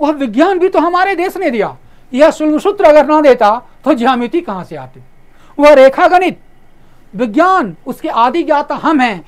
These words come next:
इसलिए परेशान होने की जरूरत नहीं है। इस बात से डरने, घबराने या हीनता का शिकार होने की जरूरत नहीं है कि वो विज्ञान में बढ़े और चढ़े हुए हैं। नहीं, यह विज्ञान भी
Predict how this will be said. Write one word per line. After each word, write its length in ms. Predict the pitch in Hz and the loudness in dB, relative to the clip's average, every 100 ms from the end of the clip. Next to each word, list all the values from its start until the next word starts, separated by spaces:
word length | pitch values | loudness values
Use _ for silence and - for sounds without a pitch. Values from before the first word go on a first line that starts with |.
| - | -18
इसलिए 220 | 226 - 294 | -12 -8 -4
परेशान 440 | 254 240 240 320 | -2 -2 -2 -4
होने 220 | 269 294 | -2 -2
की 80 | 277 | -2
जरूरत 280 | 254 269 269 | -2 0 -2
नहीं 220 | 277 330 | -4 -4
है। 140 | 214 143 - - - - | -6 -8 -20 -20 -20 -10
इस 140 | 254 262 | -8 -4
बात 360 | 208 254 370 | 0 0 0
से 100 | 415 | -2
डरने, 420 | 285 269 302 339 | 0 0 2 0
घबराने 440 | 269 196 294 311 311 | 0 0 2 2 2
या 160 | 311 | 2
हीनता 440 | 254 190 302 359 403 | 2 2 -2 -2 -4
का 120 | 370 | -4
शिकार 300 | 311 311 294 | -6 -4 -2
होने 200 | 269 269 | -2 -4
की 100 | 262 | -2
जरूरत 260 | 233 220 214 | -2 -2 -6
नहीं 160 | 226 240 | -8 -6
है 260 | 196 202 - - - - | -6 -8 -16 -20 -8 0
कि 80 | |
वो 180 | 302 320 | 2 4
विज्ञान 440 | 311 285 226 277 302 | 2 -2 0 0 2
में 160 | 294 - - - | 0 -2 -16 -18
बढ़े 260 | 180 220 262 | 0 4 6
और 160 | 277 247 | 4 2
चढ़े 280 | 226 233 | 2 4
हुए 160 | 226 190 | 4 0
हैं। 200 | 151 139 - - | -10 -18 -20 -6
नहीं, 300 | 226 277 160 - - | -2 -2 -4 -14 -8
यह 120 | 196 | -6
विज्ञान 440 | 202 196 170 269 269 | -4 -4 -2 0 0
भी 200 | 226 | -2